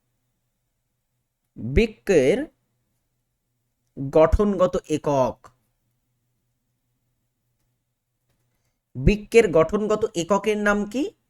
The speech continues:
সেটা হচ্ছে নেফ্রন। এখানে গ্লোমেরুলাস নামক এক ধরনের রক্তজালিকা আমরা দেখতে পাই।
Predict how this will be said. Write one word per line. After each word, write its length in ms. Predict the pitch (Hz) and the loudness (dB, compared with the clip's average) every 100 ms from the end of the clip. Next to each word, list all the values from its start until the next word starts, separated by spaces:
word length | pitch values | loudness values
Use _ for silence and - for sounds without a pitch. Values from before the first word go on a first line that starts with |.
| _ _ _ _ _ | _ _ _ _ _
সেটা 240 | - 123 156 | -14 -8 -8
হচ্ছে 200 | 143 131 | -8 -6
নেফ্রন। 420 | 226 233 - 170 - | -6 -4 -6 -8 -6
এখানে 360 | 139 135 151 190 370 - _ _ - | -8 -6 -8 -8 -10 -14 _ _ -12
গ্লোমেরুলাস 840 | 120 156 214 226 139 139 139 - | 2 4 4 2 -2 0 -2 -2
নামক 220 | 127 135 151 | -4 -4 -2
এক 160 | 131 110 | -4 -4
ধরনের 320 | 131 147 151 | -6 -4 -2
রক্তজালিকা 680 | 113 - - 190 131 107 113 | -2 -4 -6 -4 -2 -2 -4
আমরা 240 | 110 113 233 - _ _ _ - | -2 2 2 0 _ _ _ -14
দেখতে 400 | 117 131 131 - | 0 2 2 -4
পাই। 200 | 95 73 | -4 -8